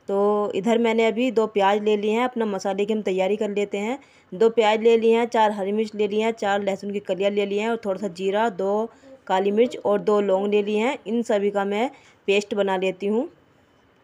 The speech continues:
तो आप लोग देख सकते हैं यहाँ पर हमारा पेस्ट बनके हो चुका है तैयार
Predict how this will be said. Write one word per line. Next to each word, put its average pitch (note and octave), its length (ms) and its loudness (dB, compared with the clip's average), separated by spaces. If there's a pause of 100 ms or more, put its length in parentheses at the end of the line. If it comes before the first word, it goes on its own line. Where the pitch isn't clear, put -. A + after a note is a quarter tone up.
(560)
तो G#3+ 240 2
आप G#3 200 2
लोग G#3 140 2
देख G#3 180 2
सकते A#3 280 2
हैं B3+ 60 6
यहाँ A#3 180 4
पर A3 120 0
हमारा A3 240 0
पेस्ट G#3 320 -2
बनके G3+ 240 -2
हो G3+ 160 -2
चुका G3 240 -4
है G#3+ 160 2
तैयार F#3+ 560 0